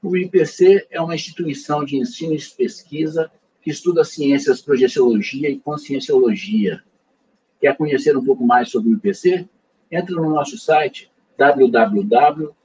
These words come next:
ponto i p c ponto org. Você vai gostar. O tema de hoje é uma reflexão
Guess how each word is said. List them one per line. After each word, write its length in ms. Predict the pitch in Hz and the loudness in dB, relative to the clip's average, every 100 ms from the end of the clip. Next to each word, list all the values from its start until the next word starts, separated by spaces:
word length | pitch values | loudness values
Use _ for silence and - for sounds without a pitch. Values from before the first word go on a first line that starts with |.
| _ | _
ponto 340 | - 139 131 120 | -4 -2 0 -2
i 160 | 117 | 0
p 200 | 110 104 | -2 -4
c 240 | - - 147 | -6 -6 -6
ponto 320 | 156 143 120 | -6 -2 4
org. 460 | 117 104 87 82 - _ _ _ | 4 4 -2 -8 -20 _ _ _
Você 160 | 104 117 | -8 -2
vai 100 | 117 | 0
gostar. 520 | 117 - - - _ _ _ _ _ _ _ | 0 -4 -12 -14 _ _ _ _ _ _ _
O 80 | 147 | 0
tema 240 | 190 202 190 | 2 4 2
de 160 | 160 | 0
hoje 440 | 165 190 175 180 - _ _ | 4 6 4 -2 -6 _ _
é 80 | 165 | -2
uma 120 | 185 | 0
reflexão 760 | 185 - 165 - 156 156 170 | 0 -2 -8 -8 -4 -4 -6